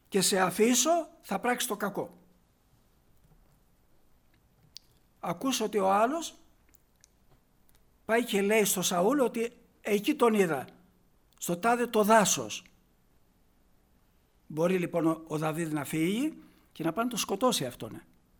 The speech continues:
Γιατί μαθαίνει ποιοι κάνουν αυτή τη δουλειά. Και γι' αυτό του λέει, "Μη γα-, αγαναχτείς για την αδικία που σου κάνουνε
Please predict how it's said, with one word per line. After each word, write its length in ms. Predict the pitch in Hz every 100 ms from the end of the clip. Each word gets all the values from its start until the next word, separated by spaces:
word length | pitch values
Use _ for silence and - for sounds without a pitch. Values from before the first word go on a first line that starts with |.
| _ _ -
Γιατί 200 | 156 190
μαθαίνει 380 | 190 - 233 175
ποιοι 160 | -
κάνουν 300 | 156 151 135
αυτή 200 | 127 147
τη 140 | 120 123
δουλειά. 300 | 123 113 - _ _ _ _ _ _ _ _ _ _ _
Και 100 | 147
γι' 100 | 143
αυτό 240 | 147 226
του 120 | 208 175
λέει, 180 | 202
"Μη 180 | 214 226
γα-, 180 | 254 247
αγαναχτείς 680 | 185 175 170 170 - 185 151
για 140 | 160
την 140 | 160 151
αδικία 420 | 143 135 170 147
που 100 | 135
σου 140 | -
κάνουνε 500 | 147 156 151 196 330